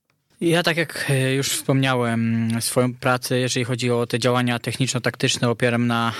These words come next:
e, na fundamentach, e, które ściśle korelują z rozumieniem gry, z po-, z procesami, z procesami decyzyjnymi. Mm, i jeżeli chodzi o te fundamenty, to w kategorii wiekowej Orlik, e, w Rakowie skupialiśmy się, mm, na pierwszych trzech, e, w ataku i pierwszych trzech w obronie, które już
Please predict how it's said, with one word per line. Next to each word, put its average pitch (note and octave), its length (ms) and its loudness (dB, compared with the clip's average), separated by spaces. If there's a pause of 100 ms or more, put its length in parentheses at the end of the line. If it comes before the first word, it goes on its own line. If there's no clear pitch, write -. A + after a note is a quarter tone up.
(160)
e, A2+ 180 0
na A2+ 100 0
fundamentach, B2 840 -2
e, G#2+ 280 -2
które A2+ 640 -2
ściśle - 380 -4
korelują A2+ 520 2
z A2 80 -6
rozumieniem A2+ 480 0
gry, A#2 260 -2
z - 40 -10
po-, A#2+ 300 -6
z - 80 -10
procesami, A#2 720 -2
z - 80 -12
procesami A#2 480 -2
decyzyjnymi. A#2 760 -2 (480)
Mm, A#2+ 1000 0
i D3+ 80 -4
jeżeli D#3 260 0
chodzi D3+ 240 -2
o D3+ 100 0
te D3 100 -6
fundamenty, D3 640 -2
to A2+ 220 -2
w - 120 -8
kategorii B2 420 0
wiekowej A#2+ 360 -2
Orlik, A#2+ 580 -2
e, A2 220 0
w G#2 60 -4
Rakowie A#2 360 -2
skupialiśmy A#2 520 -2
się, - 160 -2
mm, A2+ 600 0
na A2+ 100 -2
pierwszych A#2 380 -2
trzech, A#2 400 -2
e, G#2+ 300 -2
w - 200 -10
ataku A#2+ 460 -2
i A2 80 -2
pierwszych A2+ 380 -2
trzech G#2+ 340 -2
w - 80 -6
obronie, A#2+ 340 0
które A#2 240 -4
już A2+ 240 -4